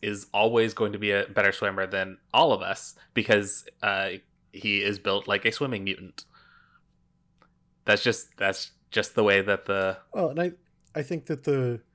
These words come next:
Speaker 2: for me, the larger issue is that we care so much more about our sports team victoring,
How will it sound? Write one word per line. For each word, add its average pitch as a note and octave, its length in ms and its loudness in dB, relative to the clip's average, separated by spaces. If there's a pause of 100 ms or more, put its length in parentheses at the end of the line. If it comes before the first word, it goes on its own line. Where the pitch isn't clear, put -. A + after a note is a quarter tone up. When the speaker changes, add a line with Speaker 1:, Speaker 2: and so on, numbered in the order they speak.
(640)
Speaker 2:
for - 180 -6
me, C3+ 140 0
the B2 100 0
larger A#2 440 -2
issue G#2 380 -8
is G#2 560 -14
that A2 440 -10 (480)
we A2 160 -8
care A#2+ 340 -4
so B2 720 -2
much A#2+ 260 -8
more A2 400 -6
about G#2 400 -10 (1040)
our A2+ 140 -8
sports - 480 -8
team A2 400 -8
victoring, D3 680 -4